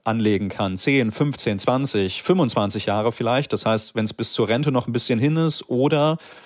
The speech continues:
äh, auch über die Rente natürlich hinaus. Leute leben ja noch fünfzehn, zwanzig, fünfundzwanzig Jahre im Durchschnitt nach dem Renteneintritt. Ist das ja keine unrealistische Annahme. Und wenn man so lange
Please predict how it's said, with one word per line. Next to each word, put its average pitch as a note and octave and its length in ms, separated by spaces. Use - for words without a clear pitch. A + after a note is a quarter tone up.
äh, A2 220
auch A#2+ 180
über D3 200
die A#2 100
Rente B2+ 260
natürlich A#2+ 380
hinaus. A2+ 680
Leute A2 220
leben A#2+ 240
ja B2 80
noch B2+ 200
fünfzehn, B2+ 640
zwanzig, A#2+ 580
fünfundzwanzig C3 500
Jahre B2 320
im A2+ 180
Durchschnitt A#2+ 580
nach A#2 260
dem B2+ 320
Renteneintritt. B2 840
Ist - 180
das G#2 120
ja G#2+ 120
keine A2 260
unrealistische A2+ 640
Annahme. C3 520
Und A2 280
wenn B2 100
man B2 200
so B2 220
lange D3 440